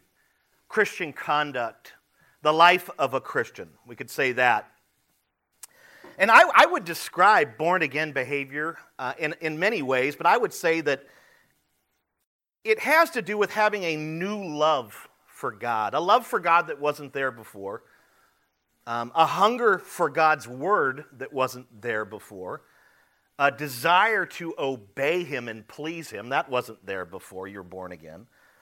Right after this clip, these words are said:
a thirst for righteousness, you know, just a, just a, a genuine internal desire to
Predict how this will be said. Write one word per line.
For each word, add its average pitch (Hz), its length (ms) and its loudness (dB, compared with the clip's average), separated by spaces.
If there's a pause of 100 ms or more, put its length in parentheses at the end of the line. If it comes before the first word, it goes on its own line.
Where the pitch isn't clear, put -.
(640)
a 143 140 8
thirst - 880 0 (440)
for 143 240 -8
righteousness, 131 1080 -6 (720)
you 139 60 -12
know, 147 120 -2
just 190 240 -6
a, 160 60 0
just 220 420 0
a, 123 240 0 (560)
a 120 140 -2
genuine 196 1040 -6 (280)
internal 196 800 -6
desire 147 840 0
to 151 160 -14